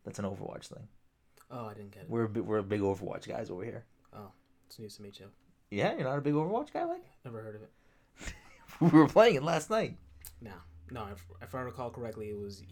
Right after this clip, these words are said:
Speaker 2: you explaining how to play Division, I think.
Speaker 1: Okay,
Speaker 2: For,
Speaker 1: so, yeah, w-
Speaker 2: for, like, an hour and a half.
Speaker 1: we, we can get into it.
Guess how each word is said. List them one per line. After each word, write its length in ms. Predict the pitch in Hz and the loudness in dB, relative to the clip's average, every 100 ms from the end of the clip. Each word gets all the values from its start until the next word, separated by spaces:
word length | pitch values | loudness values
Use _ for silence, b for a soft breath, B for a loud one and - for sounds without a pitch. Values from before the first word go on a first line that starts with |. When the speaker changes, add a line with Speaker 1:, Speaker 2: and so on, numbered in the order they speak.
| 110 | -14
Speaker 2:
you 480 | 110 113 110 110 101 | -12 -10 -10 -10 -12
explaining 640 | 107 107 - 127 117 110 | -12 -12 -12 -10 -8 -8
how 180 | 104 110 | -10 -12
to 80 | 104 | -14
play 400 | 90 113 104 104 98 | -14 -12 -10 -10 -10
Division, 500 | 107 101 113 143 180 | -12 -10 -10 -10 -10
I 120 | 196 | -12
think. 340 | 202 208 - b b b b - - | -10 -12 -12 b b b b -20 0
Speaker 1:
Okay, 300 | 135 104 92 | 2 6 4
Speaker 2:
For, 80 | - | 4
Speaker 1:
so, 200 | 120 113 - - | 2 2 -2 -2
yeah, 220 | 135 101 | 6 6
w- 160 | 92 113 | 6 2
Speaker 2:
for, 180 | 113 104 | -2 -6
like, 200 | 110 110 - | -8 -10 -10
an 120 | 123 | -8
hour 260 | 107 123 135 | -6 -4 -4
and 80 | 117 | -6
a 40 | |
half. 300 | 113 110 95 | -8 -8 -2
Speaker 1:
we, 200 | 131 131 | 4 4
we 180 | 139 139 | 4 0
can 160 | 135 120 | -2 -2
get 120 | 107 | 0
into 300 | 95 90 92 | 0 -2 -2
it. 120 | 87 | -4